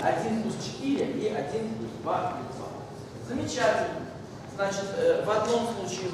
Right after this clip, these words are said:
будет один плюс четыре, в другом случае будет, э, один плюс два плюс два. Отлично. Что это такое? Это один, один,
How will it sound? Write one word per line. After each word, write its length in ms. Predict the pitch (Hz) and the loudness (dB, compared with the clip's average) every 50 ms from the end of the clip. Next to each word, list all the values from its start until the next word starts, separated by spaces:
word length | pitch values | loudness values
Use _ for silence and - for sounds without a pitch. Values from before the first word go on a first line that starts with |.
| 175 | 0
будет 300 | 170 160 147 151 - - | 0 0 0 0 0 2
один 420 | 165 180 190 - - - - - - - - 147 | 2 2 2 2 -2 -4 -4 -4 -4 -6 -6 -6
плюс 140 | 139 - - - | -6 -6 -6 -6
четыре, 600 | - - - - - - - - - - - - - - - - - - - - - - - - - | -6 -8 -8 -8 -10 -8 -6 -6 -6 -4 -4 -6 -6 -8 -10 -10 -10 -12 -12 -12 -10 -10 -10 -8 -8
в 40 | 135 | -6
другом 640 | 175 190 214 - - - 240 262 285 294 277 269 - | -2 -2 0 0 0 2 4 6 6 6 6 4 0
случае 880 | - - - - 202 196 - - - - - - - 170 170 - - - - - - 220 | 0 -4 -4 -4 -4 -4 -2 -2 -2 -2 -4 -4 -2 -2 -2 -2 -2 -4 -4 -4 -4 -2
будет, 360 | 240 240 240 247 240 - - - - - - - - - - - - - - - - - - - - | -2 0 0 0 0 -2 -2 -6 -8 -10 -10 -12 -12 -12 -12 -12 -12 -12 -10 -10 -10 -10 -10 -6 -4
э, 520 | 147 147 143 139 135 131 127 - - - | -2 2 2 4 4 4 2 2 0 0
один 760 | - - 156 156 156 - - 226 247 254 247 247 247 247 240 - - - - - | 0 0 0 0 -2 -4 -2 2 6 6 6 6 6 2 0 -2 -4 -8 -8 -6
плюс 320 | 165 170 160 165 160 165 - - - - 135 131 | -4 -2 0 0 0 0 -2 -4 -8 -8 -6 -2
два 540 | 147 170 190 - - - - - - - 123 - | 2 4 4 4 4 4 2 0 -2 -2 -4 -4
плюс 160 | - - 165 160 - - - - | -4 -4 -4 -6 -6 -8 -10 -8
два. 140 | - 92 92 92 - - - - - - - - - - - - - - | -8 -8 -8 -6 -8 -8 -10 -10 -10 -12 -12 -12 -12 -12 -12 -12 -10 -4
Отлично. 640 | - 175 - 196 202 190 165 151 - - - - - - - - - - - - - - - - | -2 -2 -2 0 -2 -2 -4 -4 -6 -6 -6 -8 -8 -8 -10 -10 -10 -10 -10 -10 -10 -10 -10 -4
Что 180 | - 208 214 | 4 6 6
это 220 | 196 - - - - | 6 6 4 2 0
такое? 480 | 165 165 165 165 - 139 123 104 - - - - - - - - - - - | 0 2 0 0 0 0 0 0 0 0 -2 -4 -6 -8 -10 -10 -10 0 4
Это 400 | 180 202 - - 202 190 - - | 4 4 6 4 4 4 4 4
один, 560 | - 180 196 196 - - 214 226 220 208 - - - | 4 2 2 2 0 -2 -2 0 0 0 0 0 2
один, 500 | 185 180 180 175 175 180 202 190 160 | 2 2 2 2 0 -2 -2 -2 -2